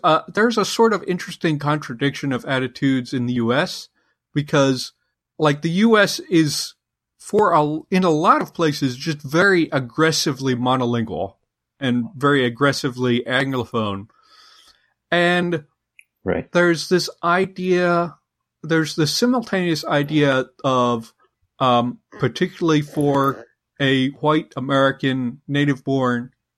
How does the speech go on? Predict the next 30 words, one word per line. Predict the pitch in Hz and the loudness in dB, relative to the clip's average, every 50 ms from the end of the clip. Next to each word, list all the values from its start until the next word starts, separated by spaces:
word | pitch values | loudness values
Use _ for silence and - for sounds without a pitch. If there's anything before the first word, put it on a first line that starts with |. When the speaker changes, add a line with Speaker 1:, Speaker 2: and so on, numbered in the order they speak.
| _ _ _ _ _ | _ _ _ _ _
Speaker 1:
there | - 139 131 | -2 -2 -2
can | 123 - 147 135 135 | 0 0 0 0 0
be, | 127 - 160 160 151 151 147 147 143 143 143 - - _ - | 2 2 4 4 6 6 4 4 4 2 0 -2 -6 _ -2
uh, | 135 131 120 117 117 120 - - | 0 2 4 4 4 2 0 0
a, | - 139 131 127 131 127 123 120 113 - _ _ _ _ _ _ _ _ - - - _ _ _ _ _ - | 0 0 2 2 2 2 2 0 -2 -6 _ _ _ _ _ _ _ _ -20 -20 -20 _ _ _ _ _ -4
a | 139 | -4
s-, | 139 - - - _ | -4 -4 -8 -12 _
an | - 156 131 139 - | -4 -4 -4 -2 0
increase | - 202 226 220 - - 175 160 - - | 2 4 4 4 4 2 2 2 2 0
of | 147 127 - | 0 -2 0
status | - - 135 127 117 117 113 113 - - - - _ _ | 0 0 0 0 0 -2 -4 -4 -6 -12 -16 -18 _ _
from | _ - - - 151 135 131 123 123 120 113 113 - _ _ _ _ _ _ _ _ | _ -16 -4 0 2 2 2 2 0 -2 -4 -8 -10 _ _ _ _ _ _ _ _
speaking | - - - - 175 156 147 151 135 131 | -10 -10 -4 -2 -2 -2 0 -2 -2 0
other | 123 117 117 113 | 0 0 0 0
languages. | 104 98 90 85 87 82 78 - 92 92 - - - - _ _ _ _ _ _ _ _ _ | -2 -2 -4 -6 -8 -12 -16 -16 -16 -16 -16 -18 -20 -20 _ _ _ _ _ _ _ _ _
You | 135 123 | -4 -2
know, | 117 117 107 104 98 - _ _ _ _ | 0 0 0 -2 -4 -8 _ _ _ _
if | - 127 - - | -10 -8 -4 -2
you | 165 160 | -2 -2
speak | 156 - - - 180 170 151 147 - | -2 -2 -2 0 0 0 0 -2 -4
more | 147 135 143 147 147 139 | -4 0 2 2 2 2
than | 135 131 131 | 0 -2 -2
one | 131 135 135 | -2 -2 0
language, | 127 131 135 135 135 127 127 123 117 113 - - - - - | 0 0 0 -2 -2 0 -2 -2 -2 -4 -8 -10 -10 -10 -6
you | - 127 120 | -4 -2 0
know, | 113 113 113 | 0 0 -2
people | - - - 151 147 147 147 139 123 120 | -2 -4 -4 -4 -2 0 0 0 0 2
will, | 117 127 127 120 120 120 117 120 120 | 2 2 2 2 2 2 0 -2 -4
you | 117 117 | -4 -2
know, | 113 110 107 104 101 | 0 0 0 -2 -4